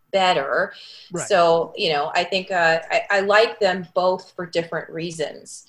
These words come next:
Speaker 1: Um, and of course, my first introduction to Cryptopsy was during the DeSalvo era, but, you know, I, I love them both for,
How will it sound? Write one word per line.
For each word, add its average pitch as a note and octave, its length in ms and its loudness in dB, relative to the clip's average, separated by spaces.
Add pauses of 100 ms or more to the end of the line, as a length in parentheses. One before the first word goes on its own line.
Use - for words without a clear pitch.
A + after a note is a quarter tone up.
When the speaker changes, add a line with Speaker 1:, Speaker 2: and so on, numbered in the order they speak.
(360)
Speaker 1:
Um, E3 440 2
and F#3+ 80 -2
of F#3+ 80 -6
course, A#3 220 2
my G3 100 0
first F#3+ 280 -2
introduction G3 640 0
to E3 80 -8
Cryptopsy E3 640 -4
was E3 160 -12
during E3 240 -6
the D#3 80 -12
DeSalvo G#3 640 0
era, D#3 440 2
but, D#3 300 0 (800)
you G3 120 -2
know, D3+ 260 0 (100)
I, E3 420 -2 (300)
I D#3+ 260 0
love F3 240 -2
them F3 160 -10
both E3 340 -4
for, D#3+ 180 -14